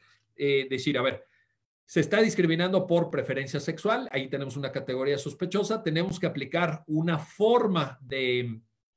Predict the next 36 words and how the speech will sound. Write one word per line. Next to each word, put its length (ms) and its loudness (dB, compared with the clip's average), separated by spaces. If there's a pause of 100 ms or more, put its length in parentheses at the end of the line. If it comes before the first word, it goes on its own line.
(280)
evaluar 640 6
esta 240 0
norma 400 2
que 80 -4
se 120 -4
llama 180 2
escrutinio 540 0
estricto". 600 -2 (260)
Es 60 -14
decir, 300 -2
eh, 180 -4
de 120 0
entrada 640 0
nos 200 -10
parece 420 -2
que 380 -2 (260)
hay 300 2
un 160 0
uso 420 0
ilegítimo 800 -2
por 200 -4
parte 280 -2
del 120 -4
legislador 540 -2
de 80 -4
esta 180 -4
categoría, 640 -4 (280)
hay 180 4
una 160 2
definición 720 -2
que 180 -6
claramente 680 0
entra 320 -4
en 100 -4
la 120 -2
zona 460 -2